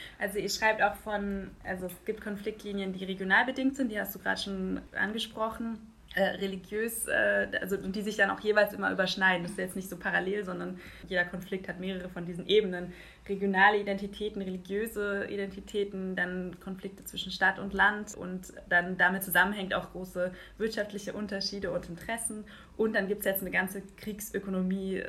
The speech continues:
seit, also gerade jetzt durch die letzten, ähm, vier oder mehr als vier Jahre Krieg mit verschiedenen Interessen der verschiedenen Kämpfer. Vielleicht noch mal kurz, wer sind die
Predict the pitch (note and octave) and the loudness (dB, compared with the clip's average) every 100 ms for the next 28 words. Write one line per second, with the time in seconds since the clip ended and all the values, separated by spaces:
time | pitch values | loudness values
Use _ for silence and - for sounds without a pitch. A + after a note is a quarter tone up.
0 | - F3+ F3 - F3 E3+ E3 F3 F3+ E3+ | -4 -2 -2 -4 -8 -6 0 0 0 -4
1 | - F#3+ F#3 F3+ F3+ F3+ F3+ F3+ F3 F3 | -8 -10 -6 -6 -6 -8 -8 -8 -8 -8
2 | E3+ F#3+ F#3 E3+ F3+ F3+ F3+ - F3 F3 | -10 -8 -6 -6 -6 -8 -10 -8 -4 -4
3 | E3+ - G3+ - - - F#3+ F#3+ F#3 F#3 | -6 -12 -14 -14 -18 -4 -4 -2 -4 -4
4 | F#3 F3 F3 - F#3 F#3 F3 F3+ F3 F3 | -4 -4 -6 -6 -6 -4 -6 -8 -8 -6
5 | E3+ E3+ - - - G3+ G3 - - F#3 | -6 -6 -8 -18 -6 0 0 -2 -6 -6
6 | G3+ - - - - F#3+ G#3 G#3 A3 G#3+ | -8 -14 -20 -18 -14 0 2 2 0 2
7 | G3 G3+ A3+ A3 - - - - - F#3+ | 2 2 -2 -2 -6 -14 -20 -20 -16 0
8 | G#3 G#3 A#3 A3+ G#3+ G#3+ G#3 G3+ | 4 4 2 -4 -4 -2 0 -2